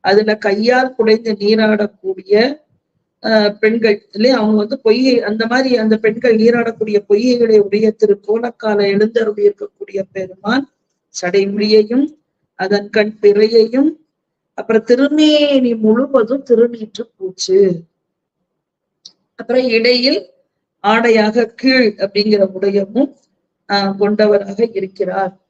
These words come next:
அப்படின்ட்டு அதுல சொல்லிட்டு, ஆஹ், அவ தலம் வந்து நல்ல செழிப்பா தானே இருக்குது. மாதர் நீராடுறாங்க, வாழை வந்து மடையில பாயுது.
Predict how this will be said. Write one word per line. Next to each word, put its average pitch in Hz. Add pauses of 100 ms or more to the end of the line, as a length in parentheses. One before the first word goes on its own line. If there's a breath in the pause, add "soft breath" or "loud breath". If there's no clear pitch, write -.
(100)
அப்படின்ட்டு 190
அதுல 190
சொல்லிட்டு, 202 (1800)
ஆஹ், 202 (1400)
அவ 247
தலம் 285
வந்து 269 (640)
நல்ல 240
செழிப்பா 262
தானே 240
இருக்குது. 202 (400)
மாதர் 208
நீராடுறாங்க, 233
வாழை 220
வந்து 214
மடையில 214
பாயுது. 220